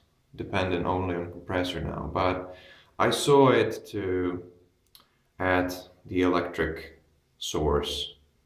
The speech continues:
during the night a few times. So yeah, it consume another, like, four kilowatts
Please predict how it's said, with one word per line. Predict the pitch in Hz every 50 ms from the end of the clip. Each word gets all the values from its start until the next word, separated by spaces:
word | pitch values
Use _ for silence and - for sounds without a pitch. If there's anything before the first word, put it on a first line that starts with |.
| _ _ _ _ _ _ _ _ _ _
during | - 90 87 85 80 78
the | 80
night | 80 80 78 80 80 78 78 - - - - -
a |
few | - 80 80 78
times. | 78 80 78 76 - - - - - - - - - _ _ _ _ _ _ _ _ _ _ _ _ _ _ _ _ _ _ _ _ _ _ -
So | - - - 87 85 - - - - - - - - -
yeah, | 95 92 82 80
it | 76 73 - -
consume | - 87 82 - - - 87 85 82 85 82 78 80 - - - - _ _ _ _ _ _ _ _ _ _ _ _ _ _ _ _ _ _ _ _ -
another, | 92 92 90 87 85 87 85 85 80 78 78 76 76 -
like, | 78 69 65 - -
four | - - - 92 90 78 73
kilowatts | 76 - 87 82 76 67 65 - - - - - - - - - -